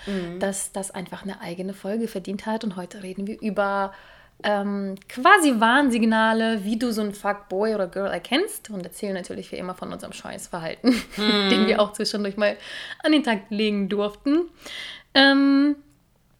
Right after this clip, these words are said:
Speaker 2: ja, wie, ja, was ist ein Fuckboy? Was ist ein Fuckgirl?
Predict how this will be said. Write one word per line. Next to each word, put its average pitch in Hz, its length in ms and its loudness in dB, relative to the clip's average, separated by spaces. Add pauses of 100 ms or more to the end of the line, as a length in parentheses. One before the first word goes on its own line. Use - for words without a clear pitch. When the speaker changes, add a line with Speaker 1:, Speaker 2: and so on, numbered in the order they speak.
(180)
Speaker 2:
ja, 262 480 8 (100)
wie, 269 560 2 (460)
ja, 226 240 2 (240)
was 269 180 4
ist 254 120 2
ein 233 80 2
Fuckboy? 185 400 -6 (120)
Was 208 140 -8
ist 202 100 -8
ein 190 60 -8
Fuckgirl? 180 420 -10